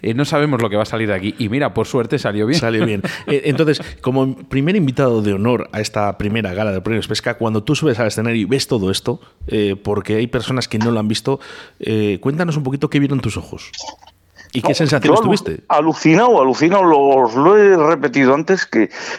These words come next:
Speaker 3: que, que, <clears throat> mm, bueno, pensé, "Bueno, bueno, esto es inaudito", y desde luego no creo que lo puedan mantener otro año más con tantísima afluencia de público. Es que además, mm, eh, cu-,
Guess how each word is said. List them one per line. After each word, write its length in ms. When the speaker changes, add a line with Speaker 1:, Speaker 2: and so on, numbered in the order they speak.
Speaker 3:
que, 300
que, 260
<clears throat> 1040
mm, 1200
bueno, 460
pensé, 300
"Bueno, 240
bueno, 180
esto 180
es 140
inaudito", 800
y 140
desde 260
luego 200
no 220
creo 280
que 120
lo 200
puedan 260
mantener 420
otro 320
año 300
más 340
con 220
tantísima 680
afluencia 500
de 140
público. 380
Es 80
que 80
además, 300
mm, 640
eh, 240
cu-, 400